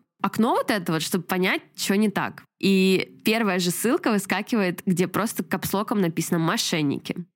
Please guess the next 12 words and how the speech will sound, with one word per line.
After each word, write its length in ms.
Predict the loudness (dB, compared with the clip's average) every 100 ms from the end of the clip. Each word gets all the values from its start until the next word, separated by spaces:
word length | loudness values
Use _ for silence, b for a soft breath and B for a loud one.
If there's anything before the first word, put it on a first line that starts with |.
| _ -6 0
В 60 |
этот 200 | 2 4
момент 680 | 4 6 4 4 2 -2 -10 0
у 60 | 4
меня 520 | 6 6 4 0 -2
все 640 | -4 -2 0 2 0 -2 -2
просто 920 | -2 -2 -2 -2 0 0 -2 -4 -8 _ _
падает 400 | 0 2 0 2
внутри. 540 | 2 2 2 2 2 0 -10 _ _
Первая 300 | 0 2 2
мысль 320 | 4 2 2
была, 540 | 0 2 2 0 -2